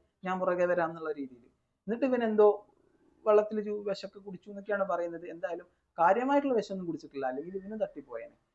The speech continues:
അങ്ങനെ പോലീസ് സ്റ്റേഷനിൽ പോയി കീഴടങ്ങാണ് ചെയ്തിട്ടുള്ളത്. എന്തായാലും ഇതൊക്കെ ചെയ്തിട്ടും അവന് കാര്യമായിട്ടുള്ള ഒരു കുറ്റബോധം ഉണ്ടെന്നുള്ളത് എനിക്ക് തോന്നുന്നില്ല. കാരണം സ്വന്തം ഫാമിലിയിലുള്ള അത്രയും ആൾക്കാരൊക്കെ കൊല്ലുക എന്ന് പറഞ്ഞാൽ അത്രയും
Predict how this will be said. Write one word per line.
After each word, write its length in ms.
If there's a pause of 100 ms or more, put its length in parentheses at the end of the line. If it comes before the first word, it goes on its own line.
(160)
അങ്ങനെ 180
പോലീസ് 300
സ്റ്റേഷനിൽ 320
പോയി 200
കീഴടങ്ങാണ് 580
ചെയ്തിട്ടുള്ളത്. 320
എന്തായാലും 280 (340)
ഇതൊക്കെ 320
ചെയ്തിട്ടും 580 (100)
അവന് 180 (100)
കാര്യമായിട്ടുള്ള 420
ഒരു 60
കുറ്റബോധം 520
ഉണ്ടെന്നുള്ളത് 360
എനിക്ക് 160
തോന്നുന്നില്ല. 460
കാരണം 160 (840)
സ്വന്തം 400
ഫാമിലിയിലുള്ള 680
അത്രയും 340
ആൾക്കാരൊക്കെ 540
കൊല്ലുക 220
എന്ന് 140
പറഞ്ഞാൽ 180
അത്രയും 400